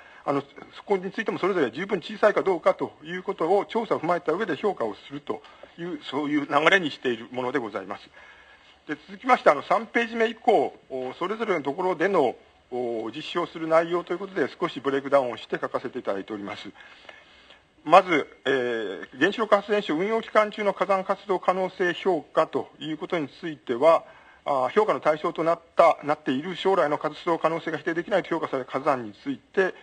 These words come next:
えー、運用期間中の火山活動の可能性の、お-、十分小さいかどうか評価をするということで、これについては火山活動の可能性の評価の方法というものを、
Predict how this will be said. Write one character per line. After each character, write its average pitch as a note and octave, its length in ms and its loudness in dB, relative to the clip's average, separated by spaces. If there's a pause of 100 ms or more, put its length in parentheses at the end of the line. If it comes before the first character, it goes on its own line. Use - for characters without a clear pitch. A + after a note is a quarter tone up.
(340)
え C#3+ 60 -8
ー、 C#3+ 60 0
運 D3+ 80 0
用 D3 100 2
期 - 80 -10
間 D3 220 4
中 D3 260 -4
の F3 160 2
火 D3 120 -2
山 C#3 180 -2
活 C#3 160 -4
動 B2+ 60 -6
の A#2+ 60 -4
可 A#2+ 120 -4
能 A#2+ 120 -6
性 B2 240 -4
の、 D#3 300 0 (320)
お-、 B2+ 140 -2
十 C3+ 100 -8
分 C3+ 80 -6
小 C3 140 -12
さ A#2+ 60 -12
い - 20 -6
か G#2+ 60 -10
ど D3 100 -6
う E3 40 -8
か A2 120 2
評 C#3 200 0
価 G#2 120 -4
を G#2 60 -4
す - 120 -14
る B2+ 60 -6
と - 100 -8
い A2 40 -4
う - 20 -16
こ G#2 100 -14
と G#2+ 100 -10
で、 E3 200 -4
こ F#3 100 -2
れ F3+ 60 2
に E3+ 80 -4
つ F#3 100 -8
い D#3 60 -8
て F#3+ 80 0
は D#3+ 120 4
火 D3+ 120 -2
山 D#3+ 180 0
活 - 220 -4
動 D3 60 -2
の A2+ 100 -4
可 C#3 100 -2
能 C#3 180 -2
性 C3+ 200 -2
の C3+ 100 -4
評 E3 180 -2
価 A2+ 140 -2
の G#2+ 60 -8
方 C#3+ 320 -4
法 - 240 -2
と - 200 -10 (400)
い D#3 100 -10
う E3 80 -4
も D#3+ 160 -2
の D#3+ 80 2
を、 F#3 440 2